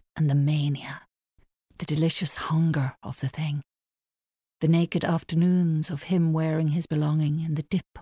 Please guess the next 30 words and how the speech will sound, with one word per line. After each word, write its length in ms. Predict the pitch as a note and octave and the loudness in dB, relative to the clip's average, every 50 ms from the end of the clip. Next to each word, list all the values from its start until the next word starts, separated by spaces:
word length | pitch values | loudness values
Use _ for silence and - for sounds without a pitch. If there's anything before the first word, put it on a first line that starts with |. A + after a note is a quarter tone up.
| - - | -14 -12
of 140 | E3+ - - | -8 -6 -4
your 120 | E3+ D#3+ | -4 -4
hip, 320 | C#3+ C3+ F3 F3 - - - - _ _ _ _ _ _ _ _ _ _ - | -4 -4 -4 -4 -4 -8 -14 -20 _ _ _ _ _ _ _ _ _ _ -4
like 240 | E3+ E3 - - | -4 -4 -4 -4
water 540 | - G3+ G#3 G#3 G3 E3+ - E3+ D#3+ D3+ - _ _ _ _ _ _ - | -2 0 2 2 2 0 -4 -8 -12 -14 -16 _ _ _ _ _ _ -8
over 260 | F#3+ F3 - E3 D#3 D3+ | -8 -6 -4 -2 -2 0
a 40 | |
river 320 | D#3 D3+ D#3+ E3+ E3+ - E3 | 0 0 0 0 -2 -4 -6
stone. 460 | - - - E3+ D#3+ C#3 C#3+ C#3+ B2+ _ _ _ _ _ _ _ _ _ _ _ _ _ _ _ _ _ _ _ _ _ _ _ _ _ _ _ - | -8 -8 -8 -6 -6 -6 -8 -10 -14 _ _ _ _ _ _ _ _ _ _ _ _ _ _ _ _ _ _ _ _ _ _ _ _ _ _ _ -8
This 180 | - B3+ - - | -6 -4 -2 -2
is 180 | D#3 - - - | -4 -4 -2 -2
where 200 | D#3 D3 C#3+ D3 | 0 0 0 -2
such 320 | - - E3 D3+ - - | -4 -4 -6 -6 -6 -6
people 320 | - D#3 D3 - - D3+ | -6 -6 -4 -4 -6 -6
go. 280 | - - C3+ C3 D3 F3 - _ _ _ _ _ _ _ _ _ _ _ _ _ _ _ _ _ _ _ _ _ _ - | -4 -4 -4 -6 -6 -8 -12 _ _ _ _ _ _ _ _ _ _ _ _ _ _ _ _ _ _ _ _ _ _ -4
You 80 | D4+ | -2
can 160 | D4 - B3+ | 0 2 2
see 160 | A#3+ - E4+ E4+ | 2 2 2 2
them 220 | - G#3+ D#3+ D#3 | 2 2 2 2
everywhere. 520 | E3+ F#3 - C4 G#3 - C3+ C3 C3+ - _ _ _ _ _ _ _ _ _ - | 0 -2 -2 -2 -4 -4 -4 -8 -8 -10 _ _ _ _ _ _ _ _ _ -2
You 140 | D3 B2 A2 - | -2 0 0 2
do 200 | D3+ E3 G3+ C#4 | 2 2 2 2
see 220 | - - E4 D#4 | 0 -2 -2 0
them 160 | - D3+ C3 | 0 0 0
everywhere, 440 | A#2+ A#2 - B2 A2+ A#2+ A2+ A2+ - _ _ _ _ _ _ _ _ _ - | -2 -2 -6 -8 -8 -6 -8 -8 -10 _ _ _ _ _ _ _ _ _ -4
like 160 | - C3 - _ _ _ _ _ _ | -4 -4 -4 _ _ _ _ _ _
buggies 540 | - D3 F#3+ - A3+ D3 A2+ A2+ A2 - - | 0 0 2 2 0 0 0 -2 -4 -6 -6
when 220 | - A#2 A#2+ B2+ | -2 0 2 4
motherhood 500 | B2+ D#3 G3 - A3 C#3+ A#2+ B2 B2 - | 4 4 2 2 2 0 0 -2 -6 -6
comes. 480 | - - A#2+ A#2 A#2 A#2+ A#2+ - - | -6 -6 -4 -4 -4 -4 -6 -8 -12